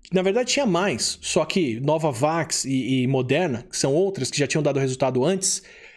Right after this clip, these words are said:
de eficácia e segurança maiores, não tavam sendo negociadas pro mundo inteiro. Então, acessível pra gente aqui no Brasil tinha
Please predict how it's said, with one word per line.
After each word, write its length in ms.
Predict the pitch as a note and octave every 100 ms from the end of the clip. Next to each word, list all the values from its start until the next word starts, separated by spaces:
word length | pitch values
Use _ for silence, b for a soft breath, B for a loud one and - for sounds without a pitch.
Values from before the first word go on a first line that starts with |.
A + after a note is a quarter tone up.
| B
de 100 | C#3
eficácia 480 | C#3 - B2 E3+ F3
e 40 | -
segurança 380 | C3 B2+ B2 C#3
maiores, 500 | C3+ F3 E3+ B2+ F3
não 160 | F#3
tavam 260 | F#3 F#3+ F#3
sendo 280 | - F3 E3
negociadas 580 | D3+ D3+ - C#3+ C#3+
pro 160 | - D3+
mundo 240 | C#3+ F3
inteiro. 360 | F3 F3 A#2+ A2 B B -
Então, 120 | C4
acessível 600 | A#3+ - G#3 - C4 E3+
pra 160 | - C3+
gente 180 | C#3+ C3
aqui 120 | C3+
no 60 |
Brasil 340 | B2+ C3 D3 A#3+
tinha 420 | - D#3+ A2 F#2